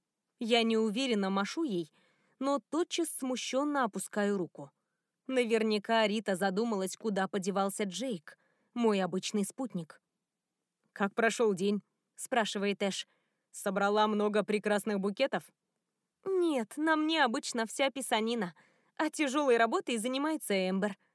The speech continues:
Она у нас творческая личность". "Правда? Тогда странно, что ты занялась флористикой.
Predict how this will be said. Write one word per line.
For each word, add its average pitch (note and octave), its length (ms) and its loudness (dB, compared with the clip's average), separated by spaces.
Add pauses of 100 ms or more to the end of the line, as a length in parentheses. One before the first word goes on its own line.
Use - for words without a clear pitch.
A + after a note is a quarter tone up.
(240)
Она D#4+ 320 2
у B3 60 0
нас F#3+ 200 -2
творческая G#3+ 600 -2
личность". G#3 520 -6 (520)
"Правда? F#3+ 520 0 (640)
Тогда A3 340 4
странно, E4 440 2
что G3+ 200 -4
ты A3 140 -2
занялась A3 440 2
флористикой. G3 720 -2